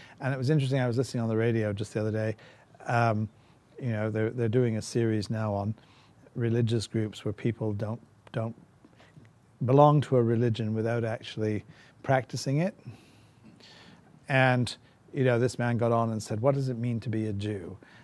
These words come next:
Um, you know, is, is being a Jew mean, does this mean that you eat lox on bagels and, um, uh, uh, what was the other thing? He,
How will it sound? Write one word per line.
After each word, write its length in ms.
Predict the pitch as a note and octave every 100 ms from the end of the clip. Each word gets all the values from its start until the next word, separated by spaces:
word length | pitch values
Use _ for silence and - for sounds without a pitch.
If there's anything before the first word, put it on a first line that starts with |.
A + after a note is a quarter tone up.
| - -
Um, 400 | A2+ A2 G#2 G#2+ -
you 100 | A#2+
know, 240 | A2+ A2 A2
is, 300 | A#2+ A2+ - - -
is 140 | - A2
being 300 | D3 D3+ C3+
a 60 |
Jew 300 | A2+ B2+ B2+
mean, 600 | A#2+ A#2+ A#2 A#2+ - A#2 - -
does 100 | B2
this 220 | B2+ -
mean 220 | B2 A#2
that 160 | A2+ B2
you 160 | A2+
eat 160 | A#2 B2 -
lox 420 | A#2+ B2+ - -
on 200 | A2 G#2
bagels 520 | A2 A2+ A2+ A2 - - - - - D#4+
and, 440 | A#2 A2+ A2+ - - _ - -
um, 580 | A#2+ A2 A2 G#2+ G#2+ G#2 - - - -
uh, 1200 | C#3 C3 - B2+ C#3+ C#3 C#3 C#3 C3 A#2+ C3 A#2+ B2
uh, 40 |
what 200 | B2+ C3
was 120 | A#2+
the 100 | A#2
other 180 | A2 A2
thing? 280 | - A2 G#2+
He, 140 | A#2